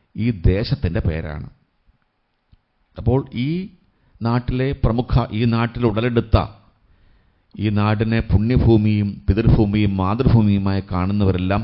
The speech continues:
ഹിന്ദുക്കളാണെന്നുള്ള കാഴ്ചപ്പാടാണ് സാംസ്കാരിക ഹിന്ദുത്വം എന്ന് പറയുന്നത്. ഹിന്ദു ധർമ്മങ്ങൾ എന്ന് പറയുമ്പോൾ സനാതനധർമ്മത്തെ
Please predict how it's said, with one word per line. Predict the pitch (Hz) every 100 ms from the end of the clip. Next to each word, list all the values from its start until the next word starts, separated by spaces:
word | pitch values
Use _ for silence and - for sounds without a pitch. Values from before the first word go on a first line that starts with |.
| -
ഹിന്ദുക്കളാണെന്നുള്ള | 92 98 - 107 87 90 90 101 85
കാഴ്ചപ്പാടാണ് | 80 - 95 90 92 82 101 104
സാംസ്കാരിക | 90 95 - - 127 127 127 127 95
ഹിന്ദുത്വം | 92 92 90
എന്ന് | 87 87
പറയുന്നത്. | 85 76 - _ _ _ _ _ _ _ _ _ _ _ _ _ _ _ _ -
ഹിന്ദു | - 107 135 147 156 165 - - -
ധർമ്മങ്ങൾ | 117 120 127 131 131
എന്ന് | 127
പറയുമ്പോൾ | 117 110 131 180
സനാതനധർമ്മത്തെ | 143 120 113 120 113 107 107 113